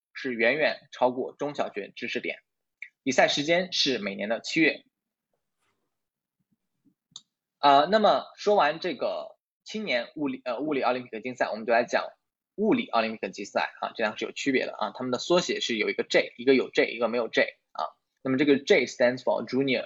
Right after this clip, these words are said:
啊，junior。好，那么对于S P H O来讲呢，它就是十六岁及以上，那么中学、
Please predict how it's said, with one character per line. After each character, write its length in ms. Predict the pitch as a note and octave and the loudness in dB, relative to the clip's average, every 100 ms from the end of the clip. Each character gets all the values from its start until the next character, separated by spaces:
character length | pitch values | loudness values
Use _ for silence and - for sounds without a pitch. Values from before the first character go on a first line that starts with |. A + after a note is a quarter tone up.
| - | -8
啊， 200 | - - | -14 -12
junior。 320 | - A#2+ A2 - _ _ _ | -8 -6 -6 -10 _ _ _
好， 360 | - A2+ - - | 2 2 0 -6
那 100 | F3 | 2
么 80 | F3 | 4
对 140 | F3+ | 6
于 20 | F3+ | 6
S 260 | C#3 D3+ - | 4 0 0
P 120 | B3 | 0
H 200 | C3 B2+ | 2 4
O 100 | B2 | 6
来 140 | A#2 | 6
讲 200 | B2 G#2 | 4 -4
呢， 160 | G2+ D#2 | -8 -8
它 160 | - C3 | -2 0
就 160 | C#3 | 0
是 340 | B2+ B2 G2+ - | -2 -4 -6 -8
十 180 | - C#3+ | -8 0
六 120 | E3 | 2
岁 220 | D#3 C3+ | 2 0
及 160 | G#2+ A#2 | -4 -8
以 80 | F#2+ | -6
上， 240 | - B2 - _ _ _ _ - | -2 -2 -2 _ _ _ _ -8
那 80 | B2 | -4
么 100 | A#2+ | 0
中 240 | F3+ G3 | 0 0
学、 280 | - A#2 | 2 2